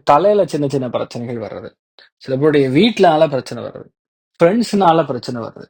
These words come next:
பெரியவங்கனால பிரச்சனை வருது, இந்த மாதிரி விஷயங்கள்லாம் இருக்கு. So இப்படி நமக்கு வரக்கூடாது, இந்த மாதிரி சமாச்சாரங்கள்ல பிரச்சனை கொடுக்க கூடாதுன்னா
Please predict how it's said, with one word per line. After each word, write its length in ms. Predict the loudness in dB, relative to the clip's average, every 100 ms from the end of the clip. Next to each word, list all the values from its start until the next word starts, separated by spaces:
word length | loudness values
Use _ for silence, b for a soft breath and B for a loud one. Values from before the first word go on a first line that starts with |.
| 0
பெரியவங்கனால 640 | 4 4 2 4 4 2
பிரச்சனை 320 | 0 -6 -12 -16
வருது, 160 | -18 -10
இந்த 140 | -4
மாதிரி 220 | -2 -2 -4
விஷயங்கள்லாம் 480 | -8 -10 -6 -4 -4
இருக்கு. 240 | -6 -14 _ _ _ _ _ _
So 80 | -8
இப்படி 280 | -8 0 0
நமக்கு 420 | 2 -2 -4 -6 -8 -10 _ _ _ _ _ -4
வரக்கூடாது, 840 | 0 0 2 2 4 4 0 -4 -4 -8 -14 _
இந்த 240 | -8 -2
மாதிரி 200 | 0 0 -2
சமாச்சாரங்கள்ல 800 | -2 -2 0 -2 -6 -6 -6 -6
பிரச்சனை 400 | -8 -10 -10 -12 -14 _ _ _ _ _ _
கொடுக்க 320 | 0 2 2
கூடாதுன்னா 680 | 0 2 2 2 0 -10